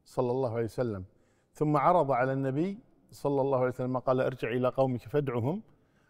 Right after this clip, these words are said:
عرض على النبي أن يأتي إلى دوس ويحمونه هناك، وكان النبي صلى الله عليه وسلم يرجو أن يذهب إلى المدينة مهاجرة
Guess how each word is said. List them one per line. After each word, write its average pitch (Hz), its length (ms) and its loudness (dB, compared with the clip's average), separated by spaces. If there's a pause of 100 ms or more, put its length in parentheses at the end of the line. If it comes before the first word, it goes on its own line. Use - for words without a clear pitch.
عرض 160 320 6
على 139 180 2
النبي 143 340 -2
أن 147 120 -2
يأتي 156 300 -2
إلى 135 140 0
دوس 139 300 0
ويحمونه 127 580 -2
هناك، 123 440 -6 (640)
وكان 165 300 0
النبي 147 360 0
صلى 139 300 0
الله 147 160 4
عليه 127 100 4
وسلم 156 460 0 (540)
يرجو 139 520 2
أن 151 160 -2
يذهب 151 240 0
إلى 143 120 2
المدينة 135 500 -2 (1160)
مهاجرة 123 560 2